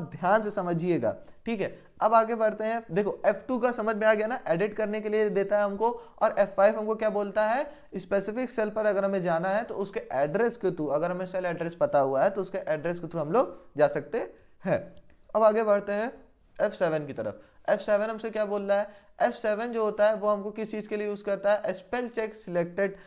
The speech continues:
टेक्स्ट and or document, यानी टेक्स्ट और या दस्तावेज की वर्तनी जांचें। अगर हमें स्पेल चेक करना है, अगर हमने कोई भी इन्फॉर्मेशन भर रखी है हमारे Excel की शीट पर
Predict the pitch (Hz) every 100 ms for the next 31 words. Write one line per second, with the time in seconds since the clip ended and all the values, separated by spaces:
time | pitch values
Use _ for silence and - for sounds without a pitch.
0 | - _ 233 240 - - 147 156 - 156
1 | 175 117 117 117 117 107 98 95 - _
2 | 170 185 202 202 214 220 - - 147 165
3 | 143 - - 127 135 160 113 113 147 -
4 | 208 196 190 180 208 170 156 151 131 113
5 | 110 113 - 190 214 202 202 196 196 190
6 | 190 180 170 175 160 160 160 160 160 160
7 | 165 151 156 156 151 147 143 139 139 139
8 | 139 131 135 135 135 135 135 127 143 165